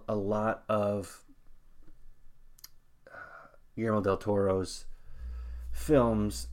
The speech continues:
the ones that he does for horror, have a lot of gothic overtones to them, um, and that is the case here as well in Kronos. Also, Guillermo del Toro did Scary Stories to Tell in the Dark. Sorry, that's another one Guillermo del Toro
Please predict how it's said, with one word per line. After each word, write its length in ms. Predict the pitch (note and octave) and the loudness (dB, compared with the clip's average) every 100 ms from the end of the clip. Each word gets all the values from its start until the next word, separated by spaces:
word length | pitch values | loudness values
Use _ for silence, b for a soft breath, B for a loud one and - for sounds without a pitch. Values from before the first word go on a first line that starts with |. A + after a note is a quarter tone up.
| - - - - - - A2+ | -10 -10 -8 -10 -10 -10 -4
the 100 | A#2 | 2
ones 220 | A2+ G#2 | 2 2
that 80 | G#2 | 2
he 60 | |
does 120 | G#2 | 2
for 140 | - F2+ | 2 0
horror, 360 | G2+ G2+ F#2 | 4 6 6
have 240 | F2+ F#2 F2+ | 4 2 2
a 100 | F#2+ | -2
lot 580 | F#2+ F#2 F#2+ F#2+ F#2 F2+ | -2 0 2 4 4 2
of 140 | F2+ F2 | 0 -2
gothic 480 | F2+ E2+ F#2 F2+ - - - b b b | -2 -2 -4 -6 -6 -12 -12 b b b
overtones 640 | G#2+ F#2+ G2+ - F#2 F2+ - | -2 2 0 2 2 2 -2
to 140 | F2+ | -2
them, 340 | E2+ E2 D#2+ - b b b - | 0 -2 -2 -6 b b b -10
um, 340 | F2 F2 F2 F2+ | -8 -6 -6 -6
and 280 | C#2 F2+ - - | -6 -6 -8 -10
that 320 | - G#2 G2 | -8 -2 0
is 380 | G2 F#2 F2+ - - - | 0 -4 -6 -10 -12 -10
the 100 | G#2 | -8
case 300 | - F#2+ E2+ | -4 -4 -2
here 220 | - F#2+ | -2 -2
as 140 | F2+ F#2+ | -2 -2
well 320 | F2+ F2 F2 | 0 2 0
in 180 | F#2 E2 | -2 -6
Kronos. 640 | - F2 F2 F2 - - B B B B - - - - - | -4 -4 -4 -6 -6 -10 B B B B -12 -12 -12 -12 2
Also, 280 | A2 - G#2+ | 2 4 2
Guillermo 240 | F2 C#2+ | 0 0
del 120 | - G#2 | 2 4
Toro 260 | A#2 A2+ | 6 6
did 180 | A2 G#2+ | 6 2
Scary 260 | - C3+ C3+ | 2 2 4
Stories 280 | D3+ D3 | 4 4
to 60 | C#3 | 4
Tell 180 | C#3+ C#3 | 4 4
in 40 | |
the 60 | B2+ | 6
Dark. 300 | G#2+ E2+ - | 2 0 2
Sorry, 180 | A#2 G2 | 2 4
that's 160 | G#2 | 0
another 260 | G#2+ G#2+ G#2 | 2 2 2
one 240 | F#2+ E2+ | 2 -2
Guillermo 260 | E2 F2 E2+ | -2 -2 -2
del 80 | E2+ | -2
Toro 340 | F2+ E2+ F2 | -2 -4 -6